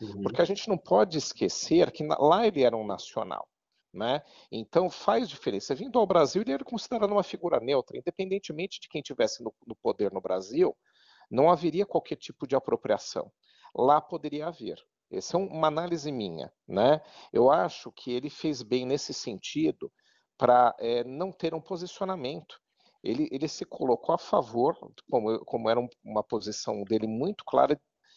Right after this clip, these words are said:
Speaker 2: em defender os direitos da população do planeta inteiro.
Speaker 1: Sim.
Speaker 2: E a mesma coisa em relação à população de toda a Argentina. Poderia ser apropriada a figura dele indevidamente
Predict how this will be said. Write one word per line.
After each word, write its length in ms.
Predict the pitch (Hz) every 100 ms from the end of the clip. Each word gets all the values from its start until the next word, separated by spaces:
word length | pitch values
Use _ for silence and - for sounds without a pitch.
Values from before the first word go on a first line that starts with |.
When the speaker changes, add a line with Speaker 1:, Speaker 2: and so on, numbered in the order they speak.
| _ _ 117
Speaker 2:
em 120 | 120
defender 460 | 160 - 156 139
os 120 | 180 143
direitos 500 | 147 180 - 151 -
da 140 | 156
população 540 | - 165 180 170 -
do 80 | 202
planeta 420 | - 165 208 -
inteiro. 420 | 123 - 127 107 - -
Speaker 1:
Sim. 340 | - 104 92 - _ _ _
Speaker 2:
E 140 | - 214
a 60 |
mesma 300 | 214 196 214
coisa 300 | - 202 196
em 40 | 214
relação 400 | 226 214 - 220
à 40 |
população 520 | - 220 233 202 -
de 100 | 226 -
toda 220 | - 226
a 40 |
Argentina. 680 | 196 208 - - 170 151 - - - - -
Poderia 360 | 156 160 185
ser 220 | 180 185
apropriada 760 | 170 - 226 - 175 156 147 101
a 40 |
figura 400 | - 107 107 104
dele 220 | 101 98
indevidamente 880 | 101 90 90 95 87 78 _ - -